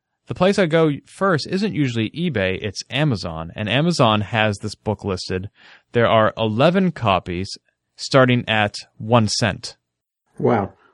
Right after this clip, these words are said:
Speaker 1: Yeah, they go anywhere up to forty-five dollars, but most of them are under five dollars. So there are a lot more choices.
Speaker 2: Plus outrageous shipping.
Speaker 1: What, on the eBay listing?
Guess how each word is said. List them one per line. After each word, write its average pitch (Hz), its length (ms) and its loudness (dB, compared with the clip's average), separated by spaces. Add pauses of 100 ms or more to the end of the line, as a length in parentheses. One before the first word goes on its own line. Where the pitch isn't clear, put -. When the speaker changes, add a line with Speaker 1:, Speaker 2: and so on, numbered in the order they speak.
(240)
Speaker 1:
Yeah, 95 220 0
they 123 140 0
go 143 220 2
anywhere 131 420 2
up 120 160 -2 (140)
to 104 340 0 (320)
forty-five 127 640 0
dollars, 90 400 -2
but 85 140 -8
most 117 320 0
of 123 40 -2
them 107 140 0
are 98 320 0 (340)
under 117 300 4
five 101 360 0
dollars. 92 460 0
So 98 220 -2
there 98 300 0
are 98 280 2
a 104 60 -4
lot 110 260 0
more 110 160 -2
choices. 123 680 -2 (600)
Speaker 2:
Plus 131 280 0
outrageous 110 420 0
shipping. 92 360 -6 (580)
Speaker 1:
What, 120 160 0
on 104 100 -2
the 101 80 -6
eBay 139 300 -4
listing? 165 320 -6